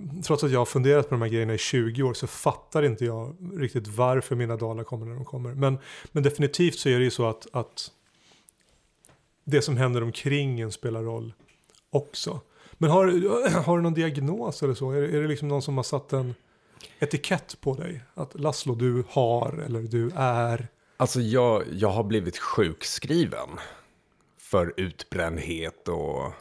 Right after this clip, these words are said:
Speaker 2: liksom depression.
Speaker 1: Ja, okej.
Speaker 2: Eh, så jag har varit sjukskriven. Så läkare har bedömt,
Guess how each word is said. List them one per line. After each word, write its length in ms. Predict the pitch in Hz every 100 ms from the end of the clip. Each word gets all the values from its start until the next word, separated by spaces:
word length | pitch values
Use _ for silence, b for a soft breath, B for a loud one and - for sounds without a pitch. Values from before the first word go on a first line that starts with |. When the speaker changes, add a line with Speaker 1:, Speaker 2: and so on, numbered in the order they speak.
| _ _ _ _ _ _ -
Speaker 2:
liksom 320 | 90 92 90
depression. 760 | 92 - 104 - 117 78 73 - B _ _ -
Speaker 1:
Ja, 140 | 135
okej. 240 | 143 131 165 b b _
Speaker 2:
Eh, 520 | - 95 87 85 85 82 -
så 180 | - 98
jag 100 | 95
har 120 | 107
varit 280 | 107 87 -
sjukskriven. 760 | - 95 85 - - 104 -
Så 120 | 104
läkare 800 | 98 104 110 104 92 151 139 92 92
har 120 | 82
bedömt, 680 | 87 87 80 87 - -